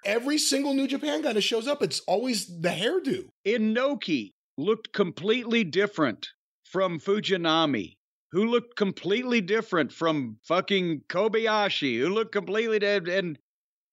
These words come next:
Speaker 2: Jumbo looked obviously different than Baba. But, you know, uh, uh, everybody had their own thing going. Now they just want goofy haircuts.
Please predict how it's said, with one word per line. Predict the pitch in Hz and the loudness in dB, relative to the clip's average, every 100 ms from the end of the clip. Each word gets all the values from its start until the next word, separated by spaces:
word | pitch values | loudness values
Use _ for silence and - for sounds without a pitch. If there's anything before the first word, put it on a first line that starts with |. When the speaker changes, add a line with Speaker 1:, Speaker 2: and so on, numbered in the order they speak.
| _ _ | _ _
Speaker 2:
Jumbo | 110 233 269 220 214 180 | -2 0 2 2 2 2
looked | 156 151 196 139 | 2 2 0 0
obviously | 185 240 208 160 160 160 | 0 0 0 -2 0 -2
different | 135 190 170 156 | 0 0 0 0
than | 160 143 | 0 2
Baba. | 143 202 208 135 113 170 196 _ _ _ _ _ _ _ _ _ _ _ _ _ _ _ _ _ | 2 2 2 2 0 -2 -8 _ _ _ _ _ _ _ _ _ _ _ _ _ _ _ _ _
But, | 156 175 - 254 | 0 0 0 -2
you | 180 | 2
know, | 208 202 165 | 4 2 2
uh, | 170 156 147 | 0 0 -4
uh, | 147 - - - - | -6 -10 -12 -12 -4
everybody | 196 247 233 214 | -2 0 0 0
had | 190 190 | 0 0
their | 180 | 0
own | 185 185 | 2 0
thing | 208 226 | 0 0
going. | 214 196 | 2 0
Now | 180 214 | 2 2
they | 226 | 2
just | 185 196 - | 2 0 0
want | 170 185 147 117 | 0 0 -2 -4
goofy | 156 160 208 | -4 0 0
haircuts. | 180 208 - 139 110 - - | 2 0 0 -2 -2 -6 -12